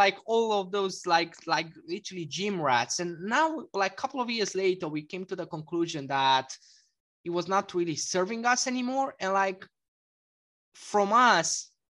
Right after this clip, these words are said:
to you, like, from us being into that position a couple of years ago to us now telling you that you don't really have to, like, overcomplicate things,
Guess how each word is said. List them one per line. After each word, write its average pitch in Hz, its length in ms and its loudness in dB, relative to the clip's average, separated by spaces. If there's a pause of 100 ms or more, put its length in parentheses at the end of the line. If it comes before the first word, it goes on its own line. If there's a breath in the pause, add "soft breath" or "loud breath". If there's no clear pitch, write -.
(420)
to 202 120 -8
you, 185 520 -2
like, 165 220 2
from 185 220 -8
us 208 260 2
being 196 260 -4
into 185 200 -6
that 180 200 0
position 165 420 -6
a - 20 -10
couple 160 240 -2
of 160 80 -4
years 156 280 0
ago 127 220 -2
to 147 200 -4
us 160 260 6
now 160 240 2
telling 160 320 -6
you 160 140 -2
that 151 220 -8
you 147 80 -8
don't 175 200 0
really 160 200 0
have 147 340 2
to, - 80 -12
like, 135 240 0
overcomplicate 135 880 -4
things, 143 580 2